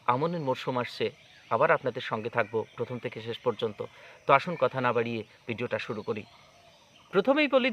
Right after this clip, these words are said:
দেখুন বাজারে ছাড়া আছে প্রচুর ধরনের পুষার ভ্যারাইটি। এর ভিতরে কতগুলি নাম বলি, দেখুন এই নাম্বারগুলো আপনার কিন্তু গুলিয়ে যেতে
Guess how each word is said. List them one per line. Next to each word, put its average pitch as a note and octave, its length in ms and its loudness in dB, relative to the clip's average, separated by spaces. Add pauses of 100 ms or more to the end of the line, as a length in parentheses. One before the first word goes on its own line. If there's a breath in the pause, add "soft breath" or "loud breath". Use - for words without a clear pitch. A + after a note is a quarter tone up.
দেখুন G#3 260 2 (520)
বাজারে C#3+ 380 6 (100)
ছাড়া D#3+ 180 6 (100)
আছে - 200 -4 (340)
প্রচুর C4 380 0 (200)
ধরনের D3+ 380 0
পুষার A#2+ 340 0
ভ্যারাইটি। A2 380 -2 (640)
এর E3+ 140 6
ভিতরে A3+ 300 6
কতগুলি G3 340 2 (120)
নাম C#3+ 140 8 (100)
বলি, F#3 160 2 (100)
দেখুন F3 280 -4
এই D#3+ 140 0
নাম্বারগুলো D3+ 460 0
আপনার A#2+ 220 -4
কিন্তু C3 160 -6 (100)
গুলিয়ে D3+ 280 -4
যেতে A#2 160 -4